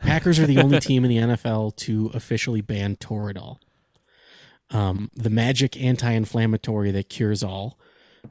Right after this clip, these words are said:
Speaker 1: um, is not used by the Packers medical staff. A J Hawk has brought this up on the Pat McAfee show a couple times, and, you know, like, the, the Packers have been famously conservative in bringing players back from injury.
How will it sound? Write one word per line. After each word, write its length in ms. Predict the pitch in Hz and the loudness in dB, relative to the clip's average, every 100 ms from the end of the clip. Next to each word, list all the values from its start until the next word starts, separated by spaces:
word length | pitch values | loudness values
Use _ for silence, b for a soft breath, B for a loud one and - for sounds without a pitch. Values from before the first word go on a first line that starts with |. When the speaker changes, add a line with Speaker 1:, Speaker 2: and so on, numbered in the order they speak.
| _ - | _ -10
Speaker 1:
um, 260 | 104 101 | -6 -4
is 180 | 113 107 | -4 0
not 260 | 117 120 110 | 2 2 2
used 340 | 107 107 - | 0 0 0
by 100 | 104 | -4
the 80 | 101 | -6
Packers 380 | - 98 - 107 | -6 -6 -4 0
medical 280 | 190 165 101 | 0 0 -2
staff. 440 | - 98 - - _ _ | -4 -6 -12 -20 _ _
A 100 | 123 | -2
J 100 | 135 | 0
Hawk 300 | 107 120 113 | 0 -2 -2
has 180 | 123 104 | -4 -4
brought 260 | - 107 - | -4 -4 -4
this 180 | 104 104 | -4 -4
up 200 | 98 - | -6 -8
on 360 | 165 107 107 101 | -6 -4 -4 -6
the 220 | 110 101 101 | -6 -6 -8
Pat 240 | - 117 | -10 -10
McAfee 360 | 110 110 110 101 | -8 -8 -8 -6
show 180 | 110 | -4
a 40 | 104 | -4
couple 240 | - - | -6 -10
times, 520 | - 190 185 165 - - B B B B - | -4 -2 0 0 -4 -8 B B B B -4
and, 500 | 113 107 104 101 - _ _ _ | 0 0 -2 -4 -10 _ _ _
you 100 | 120 | -4
know, 120 | 104 95 | -2 -2
like, 280 | 95 - _ _ | -4 -8 _ _
the, 180 | 117 104 - | -4 -4 -2
the 180 | 131 | 0
Packers 380 | - 151 143 127 | 0 0 0 0
have 160 | 127 107 | 0 0
been 160 | 110 98 | 0 0
famously 720 | - 110 107 101 - 110 98 | -2 0 0 -2 -4 -4 -4
conservative 760 | - 107 - 254 135 104 107 - | -2 -2 2 2 2 0 -2 -4
in 140 | 117 107 | -4 -2
bringing 280 | 107 101 101 | -2 -2 -2
players 260 | 104 104 | -6 -6
back 240 | - - - | -10 -14 -4
from 140 | 123 | 2
injury. 340 | 135 - - | 2 0 -10